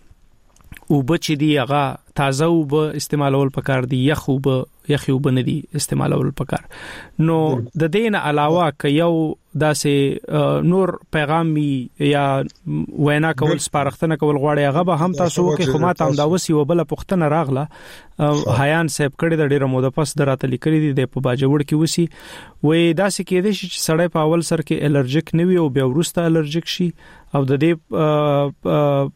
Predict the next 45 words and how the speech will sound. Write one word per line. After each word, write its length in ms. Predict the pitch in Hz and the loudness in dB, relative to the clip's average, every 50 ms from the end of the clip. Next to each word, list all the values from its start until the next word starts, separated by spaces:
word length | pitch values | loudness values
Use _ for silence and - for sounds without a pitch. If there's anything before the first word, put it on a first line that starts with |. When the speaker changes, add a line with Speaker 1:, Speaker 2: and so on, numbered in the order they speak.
| _ - 175 - - _ - - - - - - 175 | _ -16 -16 -16 -16 _ -18 -16 -16 -14 -4 -2 0
Speaker 1:
داسې 280 | 135 170 165 156 - | 2 2 0 0 -2
هم 260 | 170 156 170 190 190 - - | -2 0 0 0 -2 -2 0
آیا 200 | 170 160 160 156 | 0 2 2 0
کېدای 320 | 151 - 156 147 160 165 | 0 -2 0 2 2 0
شي 160 | 160 - 165 | 0 -2 -6
چې 120 | 147 - 151 | -4 -2 0
یو 120 | 143 135 | 0 0
سړی 520 | - - 143 139 151 156 156 151 - 156 | 0 0 0 2 2 2 2 0 0 0
الرجي 400 | 135 135 135 135 120 120 117 151 | 0 2 2 2 0 0 0 0
ولري 440 | 151 143 151 175 190 196 202 196 202 | 2 2 4 4 4 2 2 0 -2
په 140 | 180 - 180 | -2 -2 -2
یو 140 | 170 165 165 | -2 0 0
وخت 280 | 165 170 - - - | 0 0 -2 -2 -2
کې، 100 | - 165 151 - - - - | -2 -2 -2 -4 -10 -20 -6
خو 140 | - 160 143 | -4 -2 0
بیا 140 | 147 143 | 2 2
وروسته 340 | 135 139 170 170 - - 175 | 2 2 0 0 0 0 0
یې 120 | 165 165 156 | 0 2 2
الرجي 280 | 156 156 143 139 160 | 0 0 -2 -2 -4
ختمه 340 | 151 - 175 160 - 165 156 | -4 -4 -6 -6 -4 -4 -4
شي؟ 160 | - - 170 160 - - - - - - - | -2 -2 -4 -6 -6 -10 -20 -20 -10 -6 -2
دا 300 | 143 165 180 185 170 151 - | 0 2 2 2 0 -2 -2
امکان 360 | 156 143 143 - - 170 165 147 | -4 -4 -4 -2 -2 -2 -2 -2
شته 240 | - - - 196 | -2 -2 -2 0
دی 100 | 214 214 | 0 0
په 320 | 202 - - 175 170 165 - - | 0 -2 -2 -4 -4 -4 -4 -4
ژوند 260 | 139 131 156 156 156 | -2 0 0 -2 -2
کې؟ 140 | 151 - - _ _ _ _ _ - _ _ - - _ _ _ - - 139 131 127 | -6 -10 -16 _ _ _ _ _ -20 _ _ -20 -20 _ _ _ -8 -2 0 2 2
Speaker 2:
بالکل، 380 | 139 156 160 143 - 143 131 123 | 2 2 0 0 -2 -2 -2 0
دا 160 | 127 135 131 | 0 0 0
دواړه 280 | 123 127 143 139 131 | 2 0 2 2 2
صورته 460 | 113 - - 117 101 104 98 98 98 92 | 0 -2 -4 -4 -4 -4 -4 -4 -6 -6
کېږي. 360 | - 101 92 90 90 90 80 78 - - | -4 -4 -4 -4 -4 -8 -12 -14 -18 -12
Speaker 1:
صحیح. 400 | - - - - 156 139 117 117 - - - - - - - - - - - - - | -8 -4 -2 -2 0 0 0 0 -2 -4 -10 -20 -18 -18 -18 -18 -20 -20 -20 -16 -6
او 180 | - 160 135 | -2 0 2
اوس 180 | 143 165 175 - | 2 2 2 0
که 60 | - | 0
Speaker 2:
دواړه 120 | - 160 - | -2 -2 -2
Speaker 1:
تاسو 220 | 175 165 156 - | -2 -2 0 0
Speaker 2:
صورته 340 | 175 175 170 170 170 156 160 | 0 2 2 2 2 2 2
کېږي. 40 | 160 | 0
Speaker 1:
روژې 260 | 156 131 160 185 180 | 0 0 0 0 0
خواته 320 | - - 156 143 - 160 | 0 -2 -4 -2 0 0
راشئ، 340 | 151 156 156 143 - - 147 | 0 0 -2 -2 -2 -2 -2
نو 260 | 143 135 123 117 127 | 0 -2 -2 -4 -6